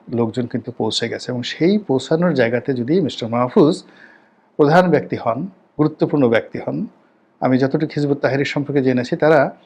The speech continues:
তাদের ইমামের নাম প্রকাশ করে না, প্রধান ব্যক্তির নাম প্রকাশ করে না। কাজেই বাংলাদেশে তাদের যে ইমাম রয়েছে, তিনি নিঃসন্দেহে মাহফুজ নন, মাহফুজ হয়তো একজন কর্মী হতে পারেন। তাহলে জামাতের খবর আছে,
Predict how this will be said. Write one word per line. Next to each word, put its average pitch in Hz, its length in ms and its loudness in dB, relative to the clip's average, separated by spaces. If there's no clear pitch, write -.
তাদের 123 240 -2
ইমামের 147 300 4
নাম 131 220 4
প্রকাশ 123 320 -2
করে 131 200 -2
না, 147 100 -4
প্রধান 143 300 0
ব্যক্তির 127 280 0
নাম 117 140 -2
প্রকাশ 110 360 -6
করে 113 180 -6
না। 135 120 -6
কাজেই 175 240 4
বাংলাদেশে 156 440 2
তাদের 139 340 2
যে 117 100 0
ইমাম 147 260 6
রয়েছে, 135 240 -2
তিনি 135 220 2
নিঃসন্দেহে 135 440 0
মাহফুজ 113 420 0
নন, 104 220 -2
মাহফুজ 147 260 2
হয়তো 127 160 -2
একজন 131 200 2
কর্মী 127 280 2
হতে 117 220 -4
পারেন। 98 240 -10
তাহলে 180 460 4
জামাতের 135 400 4
খবর 107 320 -4
আছে, - 280 -10